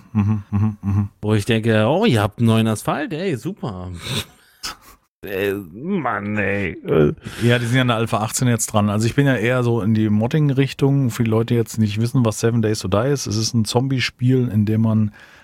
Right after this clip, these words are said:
Speaker 1: Minecraft-ähnlich Sachen sich aufbauen kann und gegen Zombies kämpft. Und,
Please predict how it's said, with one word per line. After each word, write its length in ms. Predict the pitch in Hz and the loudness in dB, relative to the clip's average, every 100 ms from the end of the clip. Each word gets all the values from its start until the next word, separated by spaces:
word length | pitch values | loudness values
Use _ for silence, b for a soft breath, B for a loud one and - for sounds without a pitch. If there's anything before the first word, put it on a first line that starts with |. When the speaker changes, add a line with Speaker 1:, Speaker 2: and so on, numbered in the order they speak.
| B | B
Speaker 1:
Minecraft-ähnlich 880 | 113 110 135 135 120 87 120 123 113 | 2 2 2 -2 -4 -2 0 0 0
Sachen 260 | 120 - 117 | -2 0 0
sich 200 | 110 101 | -2 -2
aufbauen 440 | 113 - 107 110 | -4 0 0 0
kann 240 | - 107 | 0 0
und 160 | 110 95 | 0 -2
gegen 200 | 107 101 | 0 0
Zombies 380 | - 107 107 - | 0 0 0 -2
kämpft. 360 | 98 110 - | -2 -2 -4
Und, 300 | - 98 95 | -2 -2 -2